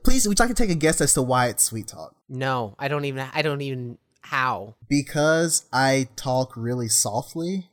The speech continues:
Speaker 1: normally. This
Speaker 2: Okay.
Speaker 1: inmate started calling me Sweet Talk 'cause it's, like, a sweet,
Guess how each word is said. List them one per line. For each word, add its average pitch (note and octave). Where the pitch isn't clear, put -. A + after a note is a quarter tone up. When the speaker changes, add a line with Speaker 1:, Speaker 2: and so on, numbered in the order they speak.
Speaker 1:
normally. F3
This C3+
Speaker 2:
Okay. G#2+
Speaker 1:
inmate C#3+
started C3+
calling C3
me C3
Sweet D3+
Talk A#2
'cause -
it's, A2+
like, A2+
a G#2+
sweet, C3